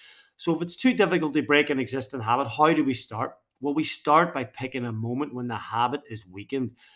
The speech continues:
So psychologists have identified several predictable moments when habits are weak, and one of these moments is called a fresh start.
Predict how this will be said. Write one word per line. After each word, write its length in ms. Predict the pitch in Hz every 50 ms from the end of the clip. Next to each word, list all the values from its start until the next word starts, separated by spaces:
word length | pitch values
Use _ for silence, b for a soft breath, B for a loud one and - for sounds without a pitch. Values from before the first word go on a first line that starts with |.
| b b b b b _ _ _
So 240 | _ - - 143 131
psychologists 760 | - - 160 160 147 - - 165 165 180 196 170 185 175 175
have 200 | 156 135 135 - -
identified 680 | 131 131 123 123 135 131 135 135 147 - 139 127 120 -
several 480 | - - - 143 143 151 131 147 147
predictable 640 | - - 127 113 - 127 127 123 - 113 101 113 113
moments 440 | 107 107 110 113 120 127 123 - -
when 120 | 113 101
habits 420 | 87 85 92 92 101 120 117 107 113
are 80 | 101
weak, 280 | 92 92 101 110 - b b b b b b b
and 140 | 127 131 135
one 180 | 139 147 160 175
of 100 | 185 160
these 220 | 156 147 131 117
moments 320 | 127 131 131 131 127 127 127
is 80 | 117
called 320 | - - 117 117 117 117 110
a 40 |
fresh 440 | - - - 117 120 120 113 - -
start. 300 | - 98 90 113 139 -